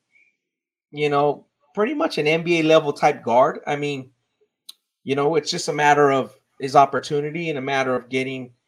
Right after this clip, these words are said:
the right opportunity. Obviously, that's what the N B A is about. It's a business, but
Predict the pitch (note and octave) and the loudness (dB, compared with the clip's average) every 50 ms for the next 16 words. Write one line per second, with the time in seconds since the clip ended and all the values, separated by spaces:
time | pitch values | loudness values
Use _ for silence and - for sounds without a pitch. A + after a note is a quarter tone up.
0 | _ _ _ _ _ - A2+ A#2+ C#3+ D3 F3 E3+ D#3 C3 - B2 A2+ - - B2 | _ _ _ _ _ -4 4 6 6 6 8 6 4 2 2 -2 -10 -10 -10 -10
1 | B2 B2+ C3 D#3+ F3+ - _ _ - A2 A#2+ B2 A#2+ - C3 A#2+ B2 A#2+ A#2 - | -10 -10 -12 -12 -14 -16 _ _ -2 2 2 2 2 0 -6 0 0 0 0 0
2 | - G#2 - A#2 A#2+ A#2+ A#2 A2+ A2+ G#2+ G#2+ G2+ A#2+ B2+ C3 A#2 - A2+ G#2 - | -6 -10 -6 -6 -6 -4 -4 -4 -6 -4 -2 2 4 4 4 4 0 -4 -4 2
3 | B2+ C#3+ C#3 C3+ A2+ G#2+ A#2+ B2 - - A#2 A2 - | 2 2 2 0 -4 -12 -12 -12 -10 -8 -8 -8 -8